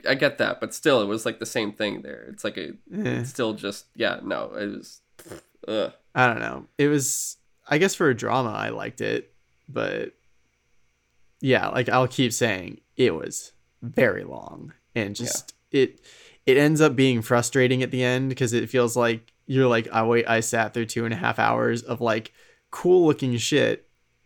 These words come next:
Speaker 2: to basically set up a second movie that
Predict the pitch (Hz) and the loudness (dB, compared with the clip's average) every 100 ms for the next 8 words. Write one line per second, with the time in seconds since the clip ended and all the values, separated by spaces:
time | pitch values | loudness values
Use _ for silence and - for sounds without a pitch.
0 | _ _ _ _ - 131 123 120 117 113 | _ _ _ _ 2 4 6 6 4 2
1 | 113 113 - _ _ _ _ _ _ _ | -2 -4 -10 _ _ _ _ _ _ _
2 | - 110 120 - 120 131 120 - 120 117 | 0 2 2 0 2 2 2 0 2 2
3 | 120 - 123 - 117 120 120 120 120 110 | 0 -2 -4 -2 -4 -4 -2 -2 -2 -2
4 | 98 - | -4 -6